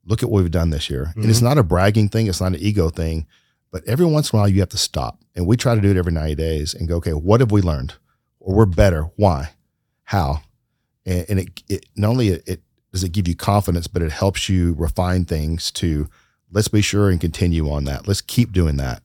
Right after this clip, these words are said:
Speaker 1: right?
Speaker 2: Yep.
Speaker 1: "We're seeing positive results from this. Let's keep doing that until it doesn't work anymore."
Speaker 2: Yeah, absolutely. And, and what you're talking about is we celebrate the gain.
Speaker 1: Yeah,
Speaker 2: Talk
Speaker 1: exactly.
Speaker 2: about gap and gain is, is
Speaker 1: Yeah.
Speaker 2: we, we as leaders will always be worried about the gap.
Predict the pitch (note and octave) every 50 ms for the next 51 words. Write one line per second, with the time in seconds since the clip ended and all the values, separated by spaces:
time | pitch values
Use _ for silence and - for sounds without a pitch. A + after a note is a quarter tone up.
0 | _ _ - E2 F2 F2+ - - A2 A2 - _ _ F#2 F2+ - - B2 A#2+ G2+
1 | - - A2 A#2 A2 G#2 G2+ E2 F#2 D#2+ D2+ F2+ G2 G#2+ - - - G#2+ A2+ A#2
2 | A#2 A#2 - - - G2+ G#2+ - - - - A2 G#2 - - F#2 E2+ E2+ D#2+ D#2
3 | D2 C#2 D2 D#2 D#2 - F2 D#2+ D2+ F2 D#2 C#2+ C#2 B1+ C2+ - - - C#2 B1+
4 | B1 - D2+ - - _ _ - G3 F3 A#2+ - - E3+ D#3 A2 G#2 A#2+ C3+ A2+
5 | A2+ B2+ - A2+ A2+ B2+ - - B2 - B2 C3 - C3 A#2+ G#2+ G#2 G#2 G#2 G2
6 | G2 A2 A2+ - - B2 A2+ G#2+ G#2+ G#2+ A2 A#2+ - A2+ G#2 G#2+ A2+ C3 C3 B2
7 | C3 - _ _ _ _ - A#2+ B2+ G2+ F2 F2+ F#2+ A#2 A#2+ A#2+ A#2+ A#2+ A2+ A2+
8 | A2+ G#2+ - A2 G#2+ G#2+ A2 A2+ G#2+ G#2 G2+ - - C3 A2 A2+ A#2 C3 C3 B2
9 | A2+ A#2+ - - _ _ _ _ _ _ B2+ B2 C3+ C#3+ D3 C#3+ C#3 C3+ B2+ G#2+
10 | G#2 - A2 A2 A2+ G#2+ G#2+ G2+ G#2 G#2 A2 - - A#2 G#2+ A2 A#2 A#2 A2 -
11 | A2 G#2 G#2 G#2+ G2+ F#2+ G2+ G2+ G2 G2+ - - _ _ - A2 G2+ G2+ G2+ -
12 | -